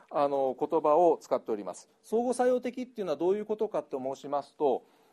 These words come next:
えーと、まあ、典型的には二人、あるいは三人でも結構なんですけど、まあ、わかりやすいように二人。二人がいて、私が今話をしている。で、その話をしながらも、顔の表情が刻々と変わるのを見てるから、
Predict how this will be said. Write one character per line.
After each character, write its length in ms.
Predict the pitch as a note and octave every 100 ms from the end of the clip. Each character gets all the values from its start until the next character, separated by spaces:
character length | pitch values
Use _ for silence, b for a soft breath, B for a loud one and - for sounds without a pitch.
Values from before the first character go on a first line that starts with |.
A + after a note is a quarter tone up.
| -
え 500 | C#3+ C#3 B2+ B2 A#2+
ー 40 | -
と、 80 |
ま 60 | D#3+
あ、 20 |
典 240 | F#3 C4+ C#4
型 180 | C4
的 180 | B3+ A#3+
に 100 | B3
は 60 | F#3+
二 80 | - D#3
人、 140 | B2 A2 _
あ 60 | -
る 60 |
い 20 | F3
は 40 |
三 180 | D#3+ D#3+
人 100 | F#3
で 60 | D3+
も 80 |
結 140 | A2 C#3+
構 160 | B2
な 80 | A2
ん 60 | F#2+
で 80 | F2
す 80 |
け 80 | -
ど、 120 | A#2+ B2+
ま 100 | C3+
あ、 20 |
わ 60 |
か 100 | C3+ C#3
り 60 |
や 80 | C3+
す 80 | -
い 20 |
よ 60 | A2
う 20 |
に 60 | F2
二 160 | A#2
人。 120 | G#2 - b _
二 240 | - A3
人 100 | A3+
が 80 | G#3
い 60 | D#3
て、 120 | D3
私 320 | C#3 G#3 G#3
が 80 | G#3
今 140 | F#3
話 320 | B2 C3+ C3 C3
を 80 |
し 80 | F#2+
て 80 | -
い 40 |
る。 80 | F2 - -
で、 160 | G#3 G3+
そ 100 | G#3+
の 80 |
話 360 | F3 G3 A#3+ -
を 60 | A3+
し 140 | -
な 100 | E3+
が 120 | E3+
ら 120 | D3
も、 220 | C3+ D#3 B B B
顔 260 | - G#3+ A#3
の 140 | A#3
表 280 | A3 A#3 A3+
情 180 | G#3+ G3+
が 140 | E3+
刻 220 | - F#3 -
々 200 | A3 -
と 160 | - G#3
変 100 | G#3+
わ 120 | G3+
る 80 | G3+
の 80 | A3+
を 60 |
見 120 | D#3 D3+
て 100 | E3
る 120 | A#2+
か 120 | G#2+
ら、 280 | A#2+ A2